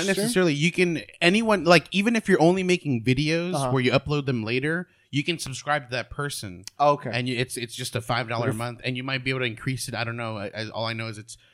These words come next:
Speaker 2: it's four ninety-nine.
Speaker 3: It's different from sponsor? 'Cause YouTube, that's,
Speaker 2: That's
Speaker 3: there's,
Speaker 2: what it is, but
Speaker 3: there's
Speaker 2: they're, but they're rebranding it, so I think they're changing the name from sponsor to something else.
Speaker 3: I don't know if he, I don't know if he watches my stream. There's a guy that sponsors me. I feel so bad for him 'cause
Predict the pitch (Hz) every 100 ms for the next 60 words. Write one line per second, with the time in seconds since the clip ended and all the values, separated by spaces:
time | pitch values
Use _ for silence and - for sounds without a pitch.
0 | _ - 110 - 123 127 131 127 104 101
1 | 117 175 151 165 151 135 123 - 131 175
2 | 214 262 _ _ _ _ _ _ _ _
3 | 135 113 147 - 156 - 117 147 - -
4 | _ - 165 214 180 196 202 165 120 170
5 | 269 165 139 180 180 185 160 143 202 202
6 | 175 113 135 156 175 147 113 104 147 139
7 | 151 180 165 - 156 160 147 147 139 117
8 | - 127 139 147 110 135 120 107 104 90
9 | 147 202 214 196 214 165 135 185 190 170
10 | 147 110 117 - 135 120 - 127 127 127
11 | 170 160 120 127 95 - 107 110 131 120
12 | 139 117 120 - 156 131 - - - -
13 | 143 131 113 117 113 110 - 101 101 143